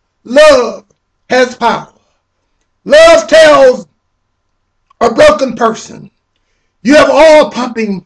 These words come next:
in your living room." There is something profound in the African American tradition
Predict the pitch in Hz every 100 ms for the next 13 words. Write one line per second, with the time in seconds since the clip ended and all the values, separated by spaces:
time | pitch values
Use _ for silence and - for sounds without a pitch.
0 | - 233 233 226 233 202 196 185 _ _
1 | _ _ _ _ _ _ - - 302 -
2 | 392 392 392 311 - 302 302 320 240 180
3 | - _ _ _ _ _ _ _ _ _
4 | 254 277 294 294 330 330 320 311 330 320
5 | 311 285 294 311 - 151 131 _